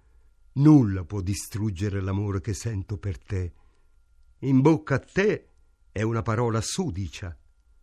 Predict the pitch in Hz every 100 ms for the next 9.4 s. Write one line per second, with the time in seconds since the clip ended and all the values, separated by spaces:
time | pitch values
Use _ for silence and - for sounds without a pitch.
0 | _ _ - 131 160 165 139 - 131 135
1 | 143 - 127 117 123 101 98 151 160 143
2 | 98 87 78 _ _ _ _ _ 107 98
3 | 113 - 110 - 131 123 113 113 98 -
4 | 147 135 107 - 120 120 _ _ _ _
5 | _ _ _ _ _ 143 127 - 147 139
6 | 139 131 123 110 95 101 127 113 - 95
7 | 107 - 101 - 98 95 98 - - 107
8 | 110 113 117 113 113 127 - 127 - -
9 | - _ -